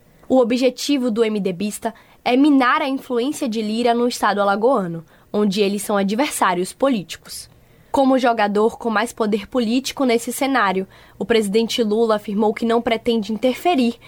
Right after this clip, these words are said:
e que é de responsabilidade da Câmara dos Deputados escolher seu presidente. Contudo,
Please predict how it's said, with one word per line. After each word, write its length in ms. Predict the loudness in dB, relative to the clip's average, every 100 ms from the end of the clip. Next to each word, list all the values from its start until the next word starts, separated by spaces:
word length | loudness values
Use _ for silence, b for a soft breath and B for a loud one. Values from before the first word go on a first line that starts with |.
| B B
e 60 | -4
que 140 | 0
é 60 | 0
de 100 | 0
responsabilidade 960 | -4 -4 -4 -2 -2 -2 0 0 -2
da 140 | -4 -4
Câmara 400 | 0 2 2 0
dos 120 | 0
Deputados 720 | -2 -2 -2 0 0 -2 -6
escolher 500 | -8 -4 -2 -2 -4
seu 140 | -6
presidente. 720 | -4 -4 -2 -2 -4 -10 -14 -16 b b b
Contudo, 600 | 0 0 0 -2 -2 -4